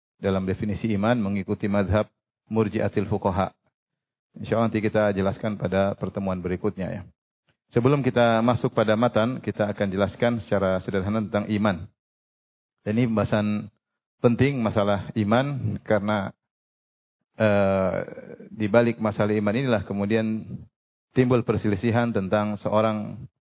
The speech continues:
dinyatakan mukmin atau muslim atau tidak, dinyatakan kafir atau tidak ya. Dan, eh, bid'ah yang pertama yang dimunculkan oleh Mu'tazilah adalah tentang al-asma wal ahkam ya.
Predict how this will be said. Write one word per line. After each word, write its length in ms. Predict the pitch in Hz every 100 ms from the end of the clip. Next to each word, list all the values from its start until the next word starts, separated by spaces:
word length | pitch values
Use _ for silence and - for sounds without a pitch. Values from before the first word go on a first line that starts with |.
| _ _ 110
dinyatakan 480 | 110 104 104 104 101
mukmin 480 | 104 120 110 117
atau 240 | 117 - 101
muslim 400 | 113 110 117 113 95
atau 160 | 98
tidak, 480 | 92 113 110 110 - - _ _
dinyatakan 640 | 110 101 98 - - 104 95
kafir 320 | 110 98 110
atau 240 | 98 98
tidak 480 | 92 113 110 110 -
ya. 240 | 104 101 - _ _ _ _ _ -
Dan, 480 | 110 110 107 107 104 - _ _ _ _ _ _ _ _ -
eh, 640 | 110 104 104 104 104 -
bid'ah 320 | 101 127 120 110
yang 160 | 107
pertama 400 | 101 110 131 117
yang 80 | 110
dimunculkan 480 | 101 104 123 117 107
oleh 160 | 104
Mu'tazilah 640 | 101 104 - 101 98 139 151
adalah 240 | 110 123
tentang 240 | 107 104 117
al-asma 480 | 107 95 101 110 120
wal 160 | 110 107
ahkam 480 | 104 - 113 95 85
ya. 160 | 85